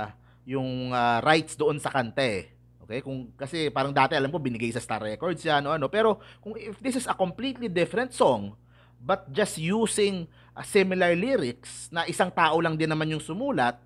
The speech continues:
makakalusot. So, tingin ko baka merong "Mula Batanes Hanggang Hulo", ay, "Mula Apari" pala hanggang "Hulo",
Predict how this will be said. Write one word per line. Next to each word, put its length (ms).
makakalusot. 720
So, 480
tingin 320
ko 160
baka 400
merong 400
"Mula 240
Batanes 560
Hanggang 320
Hulo", 320
ay, 160
"Mula 240
Apari" 400
pala 240
hanggang 320
"Hulo", 400